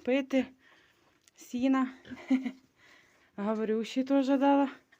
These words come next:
їсти, пити, поросяткам дала, кроликам. О, і сьогодні я зайшла, у мене в сараї поповнення.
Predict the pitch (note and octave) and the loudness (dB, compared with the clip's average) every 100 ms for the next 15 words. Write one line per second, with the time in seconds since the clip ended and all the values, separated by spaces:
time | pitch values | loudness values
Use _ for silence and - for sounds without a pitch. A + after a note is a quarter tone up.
0 | - _ _ _ _ - A#3+ C4+ C4 - | -20 _ _ _ _ -14 -4 -2 -2 -2
1 | C4+ C4+ C#4 C#4 C4+ A3 B3 A#3 G#3 G#3+ | -2 4 4 4 0 -2 -2 -2 -4 -4
2 | G3+ G#3 - C4 C#4 C4+ C#4 C4+ C4+ - | -4 -4 -6 -2 0 0 0 0 -4 -6
3 | _ _ - G#3 F#3+ G3+ A#3+ B3 D4 C#4+ | _ _ -8 -4 -2 0 0 2 4 4
4 | - _ _ - - _ _ _ _ - | 0 _ _ -20 -20 _ _ _ _ -20
5 | _ _ - B3+ C4+ C#4 - G#3+ C#4 C#4+ | _ _ -6 -2 2 2 -2 -4 -2 0
6 | C#4+ C4+ C4+ B3+ A#3+ - G#3 G3+ D4 D#4 | 4 4 4 2 0 -2 -2 4 4 2
7 | - - G#3 G3+ C4 E4 - G#3 A#3 C#4+ | -8 -14 -10 -4 0 0 -2 -6 -4 -4
8 | C4+ C4+ C4+ A3 A3 F#3+ G3+ G3+ G3 | -4 -6 -4 -4 -4 -4 -8 -8 -10